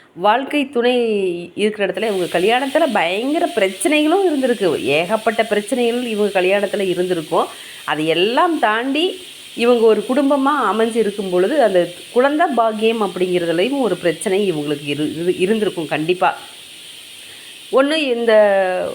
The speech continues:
ஒண்ணு தத்தெடுத்து வளர்த்துவாங்க, இல்லைன்னா மற்றவருடைய குழந்தைகளுக்கு இவங்க ஒரு ஆதரவு தருவாங்க. அப்படிப்பட்ட ஒரு மனம் படைச்சவங்க தான் இந்த புரட்டாதி நட்சத்திரக்காரங்க.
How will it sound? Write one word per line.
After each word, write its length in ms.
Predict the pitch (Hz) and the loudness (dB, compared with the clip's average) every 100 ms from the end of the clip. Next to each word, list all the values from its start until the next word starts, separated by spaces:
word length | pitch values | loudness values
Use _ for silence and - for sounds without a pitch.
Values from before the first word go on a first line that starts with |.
| - - - - | -10 -18 -20 -4
ஒண்ணு 120 | - 285 | 0 2
தத்தெடுத்து 600 | 269 220 220 302 311 247 | 2 0 0 -2 0 0
வளர்த்துவாங்க, 640 | 190 190 170 156 147 185 - - _ - | 2 0 0 0 0 0 -4 -18 _ -4
இல்லைன்னா 420 | 226 269 240 262 359 - - - _ _ _ - | 0 2 2 0 -4 -8 -20 -20 _ _ _ -4
மற்றவருடைய 880 | 226 226 - - 330 277 254 220 202 | -2 -4 -12 -2 0 2 2 0 0
குழந்தைகளுக்கு 640 | - 294 349 349 240 226 285 | 0 2 4 4 2 0 0
இவங்க 320 | 214 190 202 | 2 2 2
ஒரு 200 | 190 165 | 2 2
ஆதரவு 440 | 151 160 196 196 180 | 4 2 0 -2 -2
தருவாங்க. 500 | 147 139 135 131 135 - _ _ _ - | -2 0 -2 -2 -6 -10 _ _ _ -6
அப்படிப்பட்ட 600 | 180 - 277 285 262 214 | -4 0 -2 0 0 0
ஒரு 180 | 175 151 | 0 0
மனம் 400 | 165 185 269 269 | 0 0 -2 -2
படைச்சவங்க 460 | 214 - 175 151 | -2 -2 -4 -2
தான் 220 | 156 233 202 | -2 -2 -2
இந்த 280 | 151 143 139 | -2 -4 -2
புரட்டாதி 360 | 180 180 185 160 | -2 0 -2 -2
நட்சத்திரக்காரங்க. 840 | 143 135 - 139 139 131 127 127 | -6 -6 -6 -4 -4 -4 -6 -8